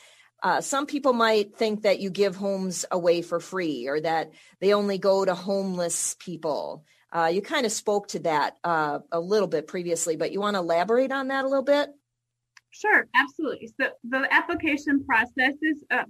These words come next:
Speaker 2: you know, similar to applying for a home mortgage. We do ask a lot of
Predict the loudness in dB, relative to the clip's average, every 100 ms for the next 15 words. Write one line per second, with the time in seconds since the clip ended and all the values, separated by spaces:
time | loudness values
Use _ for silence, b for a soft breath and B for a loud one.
0 | -10 -8 -2 0 0 -2 -4 -12 _ _
1 | _ -4 -2 2 2 0 -6 -2 2 2
2 | 2 -4 -6 -14 -4 0 0 -2 -4 -4
3 | -2 0 0 -2 -4 -8 -8 -6 0 0
4 | 0 -4 0 2 2